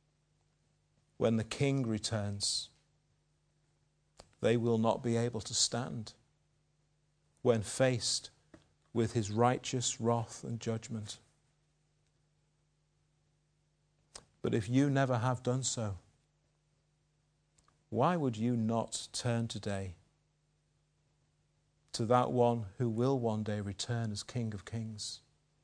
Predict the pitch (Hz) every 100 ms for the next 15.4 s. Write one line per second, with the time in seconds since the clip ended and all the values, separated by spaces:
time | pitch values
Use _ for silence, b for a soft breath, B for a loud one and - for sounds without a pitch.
0 | _ _ _ _ _ _ _ _ _ _
1 | _ _ - 165 247 170 165 143 147 -
2 | 147 135 127 120 120 120 117 113 113 113
3 | 117 - 113 98 - _ _ _ _ _
4 | _ _ _ _ _ _ - 117 113 127
5 | 131 131 127 127 117 - 120 113 - -
6 | 110 110 101 95 _ _ _ _ _ _
7 | _ _ _ _ _ _ _ _ _ -
8 | - 120 113 110 117 123 135 123 120 -
9 | - 98 92 - - - _ _ _ _
10 | _ _ _ _ _ _ _ _ _ _
11 | _ 101 98 - 107 98 92 - 98 -
12 | 95 90 92 - - _ _ _ _ _
13 | _ _ _ _ _ _ _ _ _ _
14 | _ _ - 156 135 107 107 113 113 107
15 | 98 - -